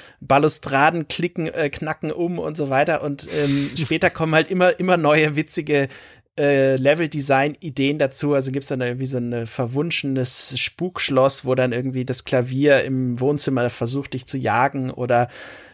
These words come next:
Speaker 1: ähm, dann gibt's halt so ein Level, das ist so ein bisschen wie dieses Frogger damals gebaut von Konami mit diesem Frosch, wo du über diesen Fluss rüber musst und die
Speaker 2: Hm.
Speaker 1: Straße und das,
Speaker 2: <laughs>
Speaker 1: äh, musst du halt das Sofa dann über diesen Fluss,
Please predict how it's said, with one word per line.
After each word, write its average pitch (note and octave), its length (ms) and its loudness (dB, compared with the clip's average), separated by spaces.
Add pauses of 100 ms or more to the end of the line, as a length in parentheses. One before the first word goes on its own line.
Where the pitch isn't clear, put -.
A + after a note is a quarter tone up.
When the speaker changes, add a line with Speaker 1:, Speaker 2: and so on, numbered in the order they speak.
(160)
Speaker 1:
ähm, B2 280 0
dann B2+ 100 0
gibt's - 180 -2
halt C3 140 0
so - 80 0
ein A#2+ 120 -2
Level, C#3 280 2
das C3+ 160 0
ist C3+ 120 -2
so C3+ 60 -2
ein C3 60 -2
bisschen C#3 320 0
wie B2+ 320 -4
dieses B2+ 280 0
Frogger D3+ 760 4
damals C#3+ 420 2
gebaut C3+ 480 4
von C3+ 200 -6
Konami C#3 460 0
mit C#3 120 -6
diesem C3 160 -6
Frosch, - 420 -2
wo C3+ 80 -6
du C3 100 -4
über B2+ 160 -4
diesen B2 260 -6
Fluss - 560 -2
rüber D3+ 200 -4
musst D3 260 -2
und C3+ 120 -4
die C3 100 -2
Speaker 2:
Hm. C3 80 0
Speaker 1:
Straße C#3 400 2
und C3+ 120 -2
das, - 160 -4 (340)
Speaker 2:
<laughs> - 280 -20
Speaker 1:
äh, C#3+ 120 -2
musst D#3+ 220 2
du F3+ 80 6
halt D#3 120 4
das D#3 140 2
Sofa E3 340 4
dann C#3+ 240 2
über D#3 220 -4
diesen C#3+ 220 -2
Fluss, F3+ 500 2